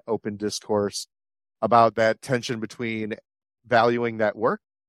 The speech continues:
but also the value in making information accessible. Can we talk a little bit about how should we incentivize authors? If you were an author, you were gonna work with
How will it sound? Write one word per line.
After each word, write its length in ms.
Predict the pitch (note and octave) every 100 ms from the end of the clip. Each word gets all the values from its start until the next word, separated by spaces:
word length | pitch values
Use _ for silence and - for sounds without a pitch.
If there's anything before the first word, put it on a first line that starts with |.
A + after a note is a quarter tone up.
| _ _ -
but 80 | B2+
also 520 | C3 - C3+ B2 B2
the 100 | A2+
value 520 | A2 A#2 A#2+ B2 A#2+ A#2+
in 160 | A#2+
making 520 | A#2 A#2+ C3 A2+ A2+ -
information 480 | B2+ B2+ A#2 A2+ A2
accessible. 720 | - G#2 - G2+ F#2+ F#2 - _ _
Can 100 | C4
we 40 |
talk 220 | - A3+
a 40 | G#3+
little 140 | G#3
bit 120 | G#3
about 300 | G#3+ F#3+ -
how 240 | D#3+ G3+ A3+
should 180 | - G3+
we 340 | F#3+ F3 F3
incentivize 540 | C#3+ - D3 A#2 G#2+ -
authors? 600 | C3 C#3+ D3 D#3+ D3 C3+ B2
If 160 | C#3+
you 80 | E3+
were 80 | E3
an 80 | D#3
author, 420 | C3+ C#3 D3+ C#3
you 160 | B2+ B2+
were 80 |
gonna 160 | B2 B2
work 220 | B2 B2
with 160 | B2+